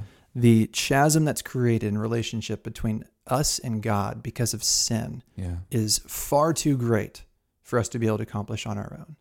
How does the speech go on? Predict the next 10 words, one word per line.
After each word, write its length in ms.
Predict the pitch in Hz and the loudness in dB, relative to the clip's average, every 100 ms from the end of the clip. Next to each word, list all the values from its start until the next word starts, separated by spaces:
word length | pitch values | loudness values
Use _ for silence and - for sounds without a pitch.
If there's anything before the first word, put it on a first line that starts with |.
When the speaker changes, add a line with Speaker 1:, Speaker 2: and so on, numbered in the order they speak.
| - | -8
Speaker 2:
Yeah. 180 | 95 87 98 _ _ | -6 -6 -10 _ _
Speaker 1:
And 140 | - 113 | 0 2
that's 240 | 113 - | 2 0
the, 640 | - 110 110 107 107 123 120 _ _ _ | -4 -2 -2 -2 -4 -8 -10 _ _ _
the 140 | 113 107 | -8 -6
beauty 400 | 120 127 147 151 | 0 4 6 6
and 100 | 107 | 6
the 60 | |
magnitude 800 | 95 104 135 127 98 - - 127 - - - | 4 2 2 2 0 -2 -6 -8 -12 -14 -4
of 440 | 104 95 110 - | -2 -2 -6 -14